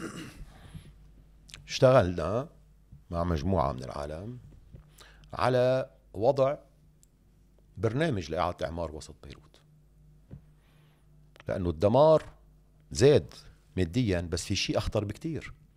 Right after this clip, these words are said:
إنه البلد، المدينة تعودت تعيش بلا وسط. بالستة وسبعين التجار اللي كانوا محلاتهم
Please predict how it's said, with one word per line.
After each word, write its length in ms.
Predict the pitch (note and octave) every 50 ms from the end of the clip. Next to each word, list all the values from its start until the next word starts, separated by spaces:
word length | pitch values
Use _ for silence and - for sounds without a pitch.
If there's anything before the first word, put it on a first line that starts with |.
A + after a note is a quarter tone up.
| _ _ _ - _ _ _ _ _ _ _ - -
إنه 220 | G2 F#2 F#2 F2+ F2+
البلد، 420 | F2+ E2+ G#2+ C#3+ C3+ F#2+ G2 G#2+ - - -
المدينة 440 | D#2 E2+ D#2+ F2 A#2 C3 G#2 F2+ F2
تعودت 560 | - - - C3 C#3+ B2 G2+ E2+ E2 E2+ - -
تعيش 260 | - F2 A2 G#2+ - -
بلا 180 | - G2 A2+
وسط. 500 | G#2+ G2 E2+ - - - - - - - - - _ _ - - - - - _ _ - - - - -
بالستة 380 | E2+ E2+ - - C#3 - - C3
وسبعين 640 | - - C3 G#2+ A2 C#3+ F3 E3+ D#3 D3+ D#3 C#3 C3 - _ - - - - - - - - - - - - - - - - - - - - - - _ -
التجار 560 | - - - G#2 F2+ F2+ C3+ D#3 E3+ D3 A2+
اللي 120 | A2 G2+
كانوا 680 | F#2 - C#3 D3 C#3+ B2+ A#2+ A2+ G#2+ G#2+ G#2+ G2+ F#2+ F#2
محلاتهم 880 | E2 D#2 - G2+ F#2 F#2+ A#2 C3 B2+ C3 A2 G#2 G2+ G2+ G2+ F#2+ D#2+